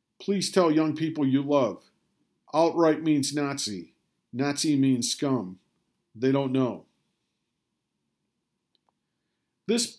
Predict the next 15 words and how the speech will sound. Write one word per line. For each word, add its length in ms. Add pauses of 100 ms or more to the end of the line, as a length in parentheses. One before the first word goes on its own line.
this 240
piece, 560 (400)
as 180
a 80
blog 400
post, 460 (400)
was 180
discovered 580
by 180
some 320
young 260
apprentice 520
Nazis 520
last 320
week. 440